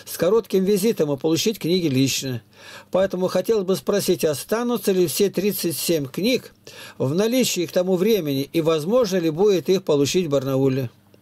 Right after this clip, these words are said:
Отвечаю, да. Десятого октября мы должны уже будем вернуться из Потеряевки в Барнаул-то. Так каждый год. Книги будут ещё, потому что летом с десятого июня меня тут нет и отсылать некому.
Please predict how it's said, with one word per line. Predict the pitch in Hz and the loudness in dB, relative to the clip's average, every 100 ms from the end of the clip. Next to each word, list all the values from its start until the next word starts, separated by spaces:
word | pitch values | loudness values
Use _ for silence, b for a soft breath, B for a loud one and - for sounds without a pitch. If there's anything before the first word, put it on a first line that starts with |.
| _ b b b b b _ _ _ _ _ _ _ _ | _ b b b b b _ _ _ _ _ _ _ _
Отвечаю, | - 147 170 - 151 120 | -6 -2 -2 0 0 0
да. | 117 170 165 139 - B B | 0 0 -2 -8 -14 B B
Десятого | 180 160 208 190 175 170 | -2 0 2 0 2 0
октября | - 185 254 247 | 0 0 0 0
мы | 226 | 2
должны | 240 208 269 | 2 2 0
уже | 226 220 | 2 2
будем | 226 220 | 2 2
вернуться | 208 202 220 277 - | 2 2 0 0 -2
из | - | -2
Потеряевки | - 202 185 156 131 147 | 0 2 2 2 0 -2
в | |
Барнаул-то. | 139 139 143 120 107 113 98 B B - | 0 0 0 -2 -2 -4 -4 B B -4
Так | 240 - | -2 -2
каждый | - 208 180 | -2 0 0
год. | 156 139 127 - B | 2 2 0 -8 B
Книги | - 247 254 208 | -2 0 2 0
будут | 175 240 185 | 2 0 2
ещё, | 160 139 156 | 0 0 -2
потому | 127 156 175 165 | -2 0 0 -2
что | - 151 | 0 0
летом | 185 254 - 143 | 2 0 0 -4
с | |
десятого | 127 175 190 170 165 156 | -2 -2 0 0 0 2
июня | 156 170 240 202 151 | 2 2 2 2 2
меня | 165 165 | 0 0
тут | 180 | -2
нет | - 214 190 | 0 2 2
и | |
отсылать | 156 - 165 156 - | -2 0 0 0 0
некому. | 139 131 113 | -2 0 -4